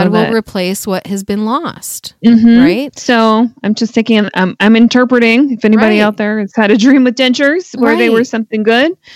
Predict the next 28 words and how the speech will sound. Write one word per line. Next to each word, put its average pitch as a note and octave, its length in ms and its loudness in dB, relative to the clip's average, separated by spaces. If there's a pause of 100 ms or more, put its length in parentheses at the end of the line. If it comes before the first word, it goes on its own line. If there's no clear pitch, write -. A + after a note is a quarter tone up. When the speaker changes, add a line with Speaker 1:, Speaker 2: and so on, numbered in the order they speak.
(220)
Speaker 1:
God's G#3+ 260 -2
replacing, A3+ 800 0 (760)
um, G3+ 280 0
some G#3 140 0
Speaker 2:
That G#3 100 0
which G3+ 60 2
Speaker 1:
things. B3 200 0
Speaker 2:
was, A3+ 220 -6
was C4+ 80 0
Speaker 1:
Right. G3+ 260 -2
Speaker 2:
lost. F4 480 -6
Yeah. A3+ 380 -2
And A3+ 200 4
you G#3+ 80 4
Speaker 1:
Mm-hmm. A#3 180 0
Speaker 2:
thought G#3+ 180 -6
it A3+ 80 -4
was A#3 100 0
Speaker 1:
Yeah. F4 120 0
Speaker 2:
forever G#3 280 -2
gone G3 340 -4
and G#3 140 -4
God F#3+ 260 -4
can G3 640 -8
do G3+ 220 -8
a G#3 80 -6
new G#3+ 160 -4
thing. A3 420 -6